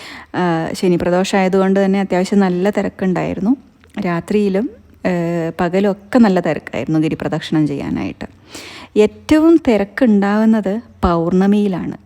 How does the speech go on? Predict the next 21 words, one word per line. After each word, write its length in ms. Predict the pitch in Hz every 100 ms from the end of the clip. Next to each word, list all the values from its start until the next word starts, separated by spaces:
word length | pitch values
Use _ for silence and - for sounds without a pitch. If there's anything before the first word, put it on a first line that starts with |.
| -
പൗർണമിയിലും 720 | 175 185 208 233 247 247 262
ശിവരാത്രിയിലുമാണ് 1000 | 269 220 180 175 180 196 202 202 196 180
ഇവിടുത്തെ 360 | 185 175 170 185
ഗിരിപ്രദക്ഷിണം 920 | 175 170 - 165 170 - 180 202 254
വളരെ 340 | - - 208 240
വിശിഷ്ടമായിട്ട് 760 | 220 202 196 208 190 - 196 190
പറയുന്നത്. 460 | - - - - - _ - - - - 190
അത് 240 | 185 233
തന്നെ 320 | 233 233 285 -
ചൈത്ര 440 | - 175 175 180 175
പൗർണമിയാണ് 580 | 190 185 175 180 170 175
ഏറ്റവും 440 | 151 - 202 202
വിശേഷപ്പെട്ടത്. 720 | 170 - 175 165 156 156 - - - - - - -
അന്നേരം 340 | 214 214 262 330 233
പത്ത് 380 | 214 - - 262
ലക്ഷത്തിന് 520 | 254 - 262 269 277
മുകളിലൊക്കെ 640 | 262 247 247 240 233 233
ആൾക്കാർ 420 | 214 190 208 202
അവിടെ 200 | 196 196
ഗിരിപ്രദക്ഷിണം 720 | 185 175 175 175 175 185 185
ചെയ്യാനുണ്ടാവുമെന്നാണ്. 920 | 175 180 165 165 147 160 165 - -